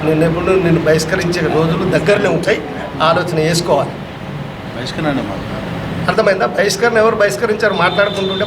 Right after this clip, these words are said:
Speaker 1: బహిష్కరించినట్టే. ఇప్పుడు బహిష్కరణ ఎవరిని ఎవరు బహిష్కరించారు, ఎవరిని ఏం బహిష్కరించాము. అట్లాంటిది ఏముండదు.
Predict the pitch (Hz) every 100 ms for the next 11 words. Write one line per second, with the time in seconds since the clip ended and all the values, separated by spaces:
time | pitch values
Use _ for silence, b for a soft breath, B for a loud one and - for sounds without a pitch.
0 | 185 175 170 165 165 151 151 - - 165
1 | 165 160 202 196 170 180 185 180 190 185
2 | 170 - 190 180 180 - 185 196 220 196
3 | 165 143 - 160 131 135 - - - -
4 | - - 196 185 170 170 -